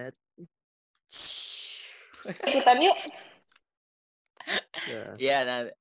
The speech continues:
Speaker 2: nanti, Kak, nanti. Habis ini langsung dikasih nomornya.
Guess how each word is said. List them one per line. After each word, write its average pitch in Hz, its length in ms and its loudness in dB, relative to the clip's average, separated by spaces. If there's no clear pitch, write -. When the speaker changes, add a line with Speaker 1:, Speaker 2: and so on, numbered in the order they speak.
Speaker 2:
nanti, 143 300 0
Kak, 123 180 0
nanti. 107 280 -10
Habis 101 280 -10
ini 104 200 -10
langsung 95 500 -12
dikasih 90 420 -14
nomornya. 92 520 -12